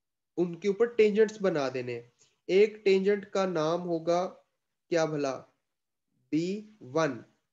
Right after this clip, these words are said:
और दूसरे टेंजेंट का नाम क्या होगा? बी होगा, जिनको मैंने अभी टिक किया है।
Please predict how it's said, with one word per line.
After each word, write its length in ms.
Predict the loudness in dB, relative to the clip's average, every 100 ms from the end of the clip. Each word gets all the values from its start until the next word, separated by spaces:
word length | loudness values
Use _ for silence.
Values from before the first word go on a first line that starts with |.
| _ -6
और 160 | -4
दूसरे 480 | -2 -4 -4 2 2
टेंजेंट 440 | 4 2 2 0 -2
का 140 | -2
नाम 280 | 0 -2 -2
क्या 160 | -2
होगा? 340 | 0 0 0 -4
बी 400 | -6 -4 -2 0
होगा, 480 | -2 -2 -8 -10 _ _ _ -6
जिनको 320 | -4 -2 -4
मैंने 300 | -2 0 0
अभी 220 | -2 -4
टिक 340 | -4 -6 -8 -10
किया 220 | -8 -8
है। 160 | -8